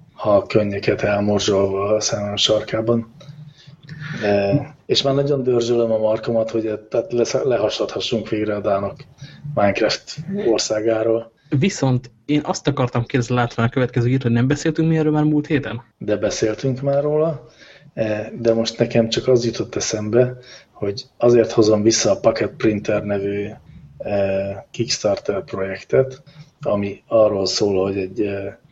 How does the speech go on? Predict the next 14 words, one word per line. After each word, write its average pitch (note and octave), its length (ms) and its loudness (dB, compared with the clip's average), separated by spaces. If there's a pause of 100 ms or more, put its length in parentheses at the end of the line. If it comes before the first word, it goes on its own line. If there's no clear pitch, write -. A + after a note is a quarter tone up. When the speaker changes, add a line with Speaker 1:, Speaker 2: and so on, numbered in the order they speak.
Speaker 1:
zsebben A2+ 540 2
is F#2 140 -2
hordható G#2 540 -4
három G#2+ 420 2
D G#2 120 -2
nyomtató, G2+ 760 -6 (400)
e, G2+ 320 -6
készüljön G#2 640 2
el, A2+ 160 4
amit B2+ 400 4
egyébként, G#2+ 720 2
e, G2 240 -2
tabletről G#2 600 -2
és, - 220 -4